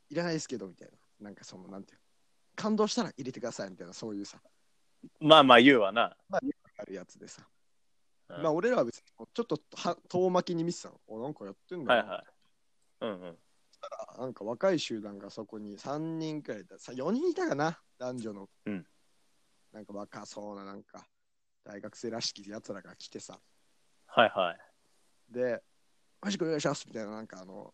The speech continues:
Speaker 1: ね、やっててさ。おー、
Speaker 2: うんうんうん。
Speaker 1: なんか、さ、なんかトランプマジックをやり始めたんだけどさ。
Speaker 2: ほう。
Speaker 1: その一人はさ、当然なんか、「このトランプ選んでください」とかやるじゃん。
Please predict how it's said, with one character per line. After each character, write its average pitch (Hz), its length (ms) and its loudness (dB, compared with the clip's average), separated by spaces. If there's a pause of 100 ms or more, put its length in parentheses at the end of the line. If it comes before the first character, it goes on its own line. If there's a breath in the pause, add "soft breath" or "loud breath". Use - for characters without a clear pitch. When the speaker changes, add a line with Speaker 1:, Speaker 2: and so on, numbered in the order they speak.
(120)
Speaker 1:
ね、 131 200 -16 (320)
や 104 120 -14
っ - 20 -20
て 117 140 -12
て 98 100 -20
さ。 - 120 -20 (560)
お 110 200 -10
ー、 110 40 -4
Speaker 2:
う 120 40 -2
ん 120 40 0 (420)
う - 60 -2
ん - 20 0
う 98 40 0
ん。 87 400 -10 (160)
Speaker 1:
な 95 100 -18
ん 90 100 -20
か、 - 160 -20 (1200)
さ、 104 400 -8
な 117 80 -14
ん 104 40 -16
か 95 240 -16
ト - 100 -4
ラ 143 100 -2
ン 147 40 -4
プ 143 100 -8
マ 160 100 2
ジ 139 80 -2
ッ - 20 -20
ク - 80 -14
を 107 40 -10
や 107 100 -8
り 131 100 -6
始 143 140 0
め 143 80 -2
た 104 100 -8
ん 98 60 -14
だ - 60 -18
け - 40 -20
ど - 80 -20
さ。 - 180 -18 (1500)
Speaker 2:
ほ 92 260 0
う。 - 40 -20 (400)
Speaker 1:
そ - 100 -20
の - 20 -12
一 294 260 0
人 262 120 2
は 131 80 2
さ、 123 140 -8
当 135 200 -2
然 131 180 -2
な 139 100 -4
ん - 20 -8
か、 110 100 -12
「こ 165 100 -6
の 180 60 -2
ト - 120 -4
ラ 190 40 0
ン 180 60 -2
プ 135 80 -4
選 143 100 0
ん - 20 -2
で 147 60 -4
く 127 60 -4
だ 117 40 -6
さ 127 60 -10
い」 117 60 -10
と 113 40 -12
か 104 60 -14
や 107 140 -10
る 117 60 -8
じ - 100 -14
ゃ - 20 -20
ん。 - 40 -20